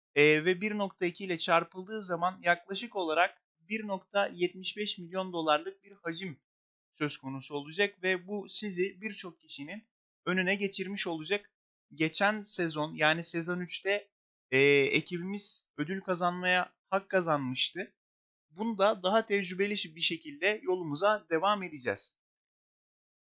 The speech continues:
Şu anda arkadaşlar, e, Early Bird Registration tarihi var. E, şu anda bir gün on üç saat sonra Early Bird Registration bitecek.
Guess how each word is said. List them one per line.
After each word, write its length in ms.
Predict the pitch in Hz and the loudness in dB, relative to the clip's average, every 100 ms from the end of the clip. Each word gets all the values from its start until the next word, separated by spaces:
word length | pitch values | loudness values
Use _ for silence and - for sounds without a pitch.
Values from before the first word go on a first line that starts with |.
| - | -4
Şu 200 | - 247 | 2 6
anda 220 | 262 240 | 6 8
arkadaşlar, 720 | 220 220 240 208 - 214 226 - | 6 6 4 4 2 0 0 0
e, 60 | 170 165 165 165 165 165 | 4 6 6 6 4 2
Early 360 | - 214 226 185 | 4 4 2 4
Bird 260 | 220 202 185 | 4 4 -2
Registration 840 | 190 190 - 202 220 202 202 196 _ _ _ _ - | -4 -4 -8 -4 0 0 -2 -6 _ _ _ _ 4
tarihi 540 | 175 170 180 190 226 | 8 8 8 2 2
var. 420 | 185 180 - - _ - | 6 6 4 -12 _ -2
E, 300 | 156 156 160 | 2 2 2
şu 220 | - 220 | 2 2
anda 460 | 214 185 190 208 196 | 0 0 -2 -2 -2
bir 140 | 240 | -4
gün 220 | 196 214 226 | -4 -8 -6
on 160 | 196 220 | -4 -4
üç 140 | 214 | -6
saat 440 | - 165 175 180 | -4 2 2 2
sonra 580 | - 208 214 170 170 196 - | -10 -8 -4 2 2 2 0
Early 340 | 185 196 190 | 2 2 -2
Bird 260 | 180 190 - _ - | 0 -2 -4 _ -6
Registration 760 | 175 165 175 180 185 185 170 160 | -6 -6 -14 -4 -2 -2 -4 -8
bitecek. 500 | 185 202 180 196 196 | -14 -14 -4 -4 -6